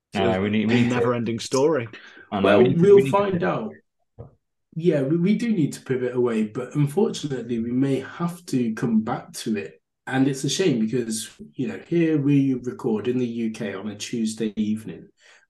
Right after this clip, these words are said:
Speaker 3: but tomorrow, in twenty-four hours, we may have another revelation, which may even mean that we have to, I don't know,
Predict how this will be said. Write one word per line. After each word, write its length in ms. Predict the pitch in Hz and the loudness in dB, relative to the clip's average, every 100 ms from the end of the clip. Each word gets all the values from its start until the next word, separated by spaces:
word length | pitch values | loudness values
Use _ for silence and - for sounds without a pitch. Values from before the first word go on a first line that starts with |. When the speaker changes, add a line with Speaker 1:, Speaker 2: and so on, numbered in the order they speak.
| - | -2
Speaker 3:
but 320 | 147 135 - _ _ | 0 -2 -10 _ _
tomorrow, 560 | - 143 160 202 98 87 | -2 2 2 2 -2 -6
in 100 | 107 | -8
twenty-four 480 | - 196 - 156 151 | -2 -2 0 0 0
hours, 580 | 175 113 - - - _ _ _ _ | 0 -2 -8 -14 -18 _ _ _ _
we 100 | 147 | 4
may 140 | 147 151 | 6 6
have 200 | 143 139 | 4 4
another 600 | 135 143 156 185 190 170 | 6 6 4 2 2 2
revelation, 800 | 135 110 113 92 85 - - - | 2 -4 -6 -8 -12 -16 -18 -12
which 220 | 165 156 | -10 -2
may 100 | 196 | 0
even 300 | 233 220 156 139 | 4 4 6 4
mean 220 | 135 127 | 4 2
that 140 | 123 | -4
we 80 | 127 | -6
have 240 | 123 127 - | -8 -8 -4
to, 440 | 139 120 113 110 - - _ _ _ _ - - - - | -2 -2 -4 -6 -10 -18 _ _ _ _ -20 -18 -16 -12
I 40 | |
don't 120 | 113 | -8
know, 360 | 113 165 175 110 | -6 -4 -4 -8